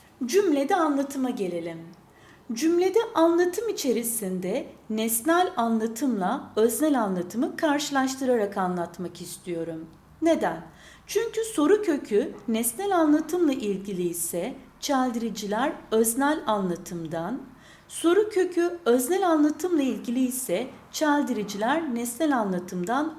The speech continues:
oluşmaktadır. Nesnel anlatım ne demek? Nesnel anlatım, bilimsel gerçekler,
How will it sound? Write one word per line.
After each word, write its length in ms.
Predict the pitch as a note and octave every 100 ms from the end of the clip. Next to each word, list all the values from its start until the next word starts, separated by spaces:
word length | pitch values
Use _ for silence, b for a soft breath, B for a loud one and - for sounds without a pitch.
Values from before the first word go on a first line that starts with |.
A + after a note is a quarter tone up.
| -
oluşmaktadır. 920 | A3+ G3+ - G3 F3 - F3 D#3 E3 F3 - - - - B B B B B -
Nesnel 560 | D4 F#4+ - A#4+ A#4+ A#4+
anlatım 520 | D4+ B3+ B3 F4+ F#4
ne 140 | D#4
demek? 460 | A3+ F#3 D#3+ D#3 - _ b b b -
Nesnel 600 | C4+ C#4+ - F4 F#4 -
anlatım, 760 | B3 A3 F#3+ F#3 - G3 C4 - -
bilimsel 800 | G#3 B3 C4 C4 C4 D#4 C#4+ D4
gerçekler, 920 | A#3 G3 F3+ - F#3 F3+ F#3 F3+ B3